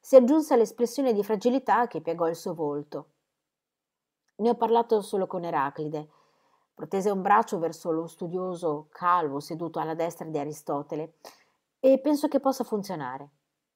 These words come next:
La mia ipotesi è di ventisette sfere concentriche che ruotano attorno alla Terra, capaci di scomporre ogni singolo moto circolare uniforme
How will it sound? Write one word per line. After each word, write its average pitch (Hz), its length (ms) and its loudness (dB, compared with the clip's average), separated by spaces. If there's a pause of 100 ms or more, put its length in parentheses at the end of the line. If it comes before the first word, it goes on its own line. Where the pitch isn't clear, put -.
(400)
La 190 120 2
mia 240 120 8
ipotesi 302 500 4
è 247 80 12
di 220 120 4
ventisette 247 580 0
sfere 220 340 0
concentriche 226 720 -2
che 214 140 -6
ruotano 196 380 -4
attorno 202 320 -4
alla 190 160 -2
Terra, 151 440 -6 (240)
capaci 165 440 0
di 151 100 -2
scomporre 160 600 0
ogni 151 200 -2
singolo 156 400 -2
moto 160 300 -2
circolare 160 600 0
uniforme 170 680 -2